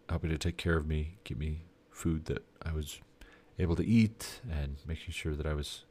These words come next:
in good shape, and running interference if the kids were being too rambunctious or jumping on me or something like that. But at a certain point, I think she helps me by letting me know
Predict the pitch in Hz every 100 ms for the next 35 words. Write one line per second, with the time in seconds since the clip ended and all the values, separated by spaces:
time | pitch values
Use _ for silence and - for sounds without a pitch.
0 | - 82 76 - 101 95 92 - - -
1 | - - _ _ _ _ - 76 76 82
2 | 80 78 76 87 85 82 - - - _
3 | _ - 78 78 - 85 80 - 76 71
4 | 80 78 - 80 76 71 78 - 80 -
5 | - 80 80 73 76 73 73 73 71 -
6 | 73 73 71 76 73 - - - _ -
7 | _ - - - - 139 110 80 - -
8 | - - - - _ _ _ 92 82 76
9 | 98 85 - 95 110 - - - - _
10 | _ - 82 - 78 - 90 82 90 -
11 | - _ _ - 90 - - 104 107 92
12 | 85 82 80 80 - - 82 78 78 76
13 | 76 73